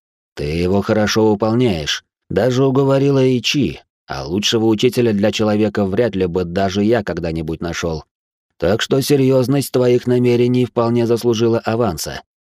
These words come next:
«Благодарю», промурлыкала она, нежно погладив кристалл. «Воспользуюсь им с твоего разрешения. Уж очень хочется на дракона взглянуть». «Могу открыть портал».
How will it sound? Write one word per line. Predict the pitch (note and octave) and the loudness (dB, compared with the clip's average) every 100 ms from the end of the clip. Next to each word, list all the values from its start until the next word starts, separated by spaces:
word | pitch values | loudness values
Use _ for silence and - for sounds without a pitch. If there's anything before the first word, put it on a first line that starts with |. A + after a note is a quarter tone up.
| _ _ _ _ | _ _ _ _
«Благодарю», | A#2+ G2+ F#2+ F#2+ G2 A#2 B2 A#2 - _ _ | -4 -4 -2 -2 -2 0 0 -2 -4 _ _
промурлыкала | - G2 G2+ F#2+ F#2 F2+ F2 - | -2 2 2 2 0 0 -4 -4
она, | F2 F2+ E2+ - _ | -4 -2 -4 -10 _
нежно | G#2 A#2 C3 | 0 0 -2
погладив | B2+ A2+ G2+ F#2 F#2 | -2 -2 -2 -2 -2
кристалл. | F#2 F#2+ - C#2+ C#2+ _ _ _ _ - | -4 -4 -6 -8 -10 _ _ _ _ -8
«Воспользуюсь | C#3+ - G#2 F#2 G2 G2+ - | -8 -4 -4 -2 -2 -2 -2
им | A2+ | -2
с | A2 | -2
твоего | G#2+ G#2+ G#2 | -2 0 2
разрешения. | G#2 G#2 A2 A2+ G#2 G#2+ G#2 - _ - | 0 0 -2 0 0 0 -2 -6 _ -8
Уж | G2+ - | -8 -8
очень | - D#3 - D3+ | -10 -8 -6 -6
хочется | - C#3 C#3+ - | -4 -4 -2 0
на | C3+ | 0
дракона | B2+ C3 C3 G2 E2+ | 0 -2 -2 -4 -2
взглянуть». | F2 F#2+ F#2 F#2 - - _ _ _ _ _ | -4 -2 0 0 -4 -14 _ _ _ _ _
«Могу | - C2+ C#2 F2+ | -10 -8 -2 2
открыть | A2+ A2 A#2 A2+ | 2 2 0 2
портал». | A#2 A2+ C3+ G#2 C#2 | 0 0 0 0 -4